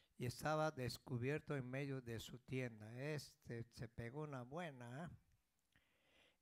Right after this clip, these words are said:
Y Cam, padre de Canaán, vio la desnudez de su padre y lo dijo a sus dos hermanos que estaban fuera. Entonces Sem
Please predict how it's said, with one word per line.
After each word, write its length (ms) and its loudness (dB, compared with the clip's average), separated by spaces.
Y 140 2
Cam, 360 4
padre 420 8
de 120 4
Canaán, 600 2
vio 220 6
la 240 4
desnudez 640 0
de 140 0
su 180 -2
padre 680 2
y 120 2
lo 200 0
dijo 260 0
a 80 2
sus 240 -8
dos 240 -2
hermanos 800 0
que 100 -4
estaban 440 -2
fuera. 580 2
Entonces 440 -2
Sem 480 -2